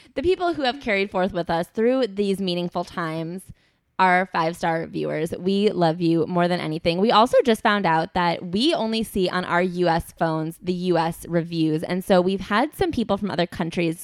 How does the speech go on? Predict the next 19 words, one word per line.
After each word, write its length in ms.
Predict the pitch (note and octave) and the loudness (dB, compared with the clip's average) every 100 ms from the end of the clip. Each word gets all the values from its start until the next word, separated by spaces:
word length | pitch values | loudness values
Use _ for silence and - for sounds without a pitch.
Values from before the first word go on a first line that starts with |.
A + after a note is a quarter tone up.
| - | -4
screenshot 460 | - A3 B3 A3+ F#3 | 0 2 2 2 4
their 120 | G3 | 2
reviews 240 | F#3 F3 - | 2 0 0
from 180 | F3 | -2
their 160 | F3+ D4 | 2 2
countries 380 | - G3 F#3+ E3+ | 2 -2 -2 -4
and 100 | F3 | -2
send 160 | F3+ E3 | -2 -2
them. 80 | |
And 140 | D#3+ F3 | -2 0
we're 80 | A#3+ | 2
gonna 160 | D4+ | 4
read 180 | A#3 G#3+ | 2 2
those 240 | E3+ E3 | 2 2
in 120 | - E3 | 0 -4
the 80 | |
coming 300 | - F3 D#3+ | -2 -2 -2
weeks 260 | D#3+ D#3+ - | -2 -2 -6
because 400 | F3+ G3 E3 | -4 0 2